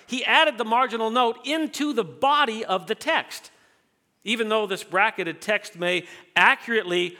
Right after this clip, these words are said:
represent, <clears throat> now I'm saying accurately from their perspective, not mine.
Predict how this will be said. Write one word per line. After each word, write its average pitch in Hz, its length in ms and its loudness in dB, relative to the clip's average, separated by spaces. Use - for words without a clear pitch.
represent, 190 580 0
<clears throat> 262 560 -6
now 147 220 -2
I'm 170 140 0
saying 185 300 -2
accurately 180 460 0
from 139 220 -8
their 226 180 0
perspective, 139 560 -8
not 143 220 -2
mine. 117 280 -4